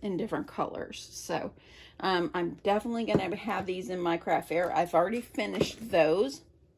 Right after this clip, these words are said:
so I don't have to worry about that. Um, but anyway, I absolutely love them. Love, love, love them.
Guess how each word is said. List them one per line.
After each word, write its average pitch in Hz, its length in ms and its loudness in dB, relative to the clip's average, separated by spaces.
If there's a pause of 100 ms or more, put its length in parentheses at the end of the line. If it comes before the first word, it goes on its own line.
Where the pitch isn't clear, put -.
(760)
so - 140 -14
I - 20 -14
don't 160 200 -4
have 196 120 -4
to 240 80 0
worry 226 240 4
about 240 320 4
that. 220 440 4 (640)
Um, 208 340 4
but 208 240 -2
anyway, 190 460 2
I 202 180 0 (160)
absolutely 170 800 2 (220)
love - 460 0
them. - 400 -6
Love, 220 260 -2
love, 185 300 -2
love 151 240 -2
them. - 260 -12